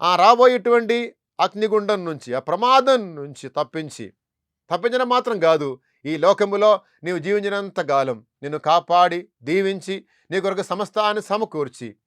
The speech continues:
ఒక, ఒక మహిమ కలిగేటువంటి ఒక పాత్రగా వాడుకోవాలని ఆయన చూస్తూ ఉన్నాడు. కాబట్టి నీ జీవితాన్ని ఆ విధంగా ఆ యేసుక్రీస్తు ప్రభు వారి పాదాల చెంత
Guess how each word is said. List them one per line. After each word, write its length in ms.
ఒక, 360
ఒక 140
మహిమ 340
కలిగేటువంటి 460
ఒక 140
పాత్రగా 600
వాడుకోవాలని 960
ఆయన 320
చూస్తూ 320
ఉన్నాడు. 260
కాబట్టి 600
నీ 120
జీవితాన్ని 560
ఆ 160
విధంగా 540
ఆ 80
యేసుక్రీస్తు 440
ప్రభు 240
వారి 200
పాదాల 420
చెంత 440